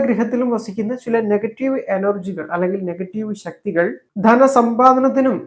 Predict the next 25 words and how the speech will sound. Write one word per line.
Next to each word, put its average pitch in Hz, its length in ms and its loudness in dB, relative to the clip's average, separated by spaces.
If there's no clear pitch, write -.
നമ്മുടെ 233 220 0
സമാധാനത്തിനും 233 960 0
വിഘാതം 220 640 -2
സൃഷ്ടിക്കുന്നു 226 640 -10
എന്നുള്ളതാണ് 202 560 -4
പണ്ട് 202 340 -4
മുതൽക്ക് 185 380 -4
നിലനിൽക്കുന്ന 175 580 -8
വിശ്വാസം. - 440 -16
ഈ 220 120 4
നെഗറ്റീവ് 214 480 4
എനർജിയെ 233 480 2
നീക്കം 208 320 4
ചെയ്താൽ 208 360 4
മാത്രമേ 180 400 0
നമുക്ക് 160 340 -4
സാമ്പത്തികമായിട്ട് 170 960 -6
ഉയരുവാൻ 190 400 0
സാധിക്കുകയുള്ളൂ. 170 680 -2
മാത്രമല്ല, 220 580 -2
ഒരു 320 160 10
മനഃശാന്തി 233 580 2
അല്ലെങ്കിൽ 220 320 -2
നമ്മുടെ 208 300 -2
ഗൃഹത്തിൽ 190 360 -4